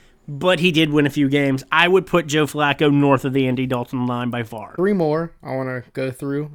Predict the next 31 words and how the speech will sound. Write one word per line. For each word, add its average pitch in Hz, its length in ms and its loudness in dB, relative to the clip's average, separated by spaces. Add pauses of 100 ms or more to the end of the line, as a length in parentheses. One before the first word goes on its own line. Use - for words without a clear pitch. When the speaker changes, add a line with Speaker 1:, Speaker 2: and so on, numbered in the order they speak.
Speaker 2:
uh, 110 300 -6
Speaker 1:
Okay. 185 180 2
Speaker 2:
as 285 40 0
quickly 127 260 -6
as 117 80 -10
I 117 80 -8
can. 120 300 -8 (560)
Um, 113 420 -8 (160)
<clears throat> - 160 -20
this 156 640 -4
one 196 140 2
might 151 240 2
make 143 280 -4
some 143 160 -8
people 131 240 -6
mad 127 260 -6
'cause 127 120 -10
a 127 60 -2
lot 123 100 0
of 131 60 -4
people 127 140 -6
like 120 200 -6
this 127 140 -10
guy 127 160 -6
and 123 80 -6
respect 120 320 -10
this 127 100 -16
guy, 127 160 -4
but 123 80 -8
Matthew 147 360 -2
Stafford, 135 520 -2